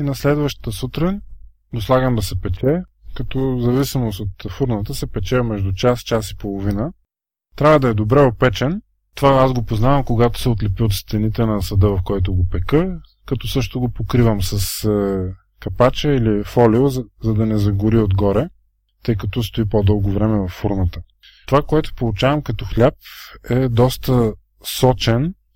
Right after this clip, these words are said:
заради по-голямото съдържание на вода хляб, и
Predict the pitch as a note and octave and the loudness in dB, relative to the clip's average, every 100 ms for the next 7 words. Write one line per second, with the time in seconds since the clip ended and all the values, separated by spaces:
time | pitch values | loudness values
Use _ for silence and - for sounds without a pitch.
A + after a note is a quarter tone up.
0 | - G#2+ A2 G#2 G2 A2+ G#2 G#2+ A2 - | -2 2 2 2 2 2 2 2 0 -2
1 | G2+ F#2+ G#2+ G#2+ G2+ F#2+ F#2 G2+ F#2 - | -2 0 0 0 -2 0 2 2 0 0
2 | A2 - - _ _ - C#3+ D#3 D#3 | 0 0 -10 _ _ -2 2 4 4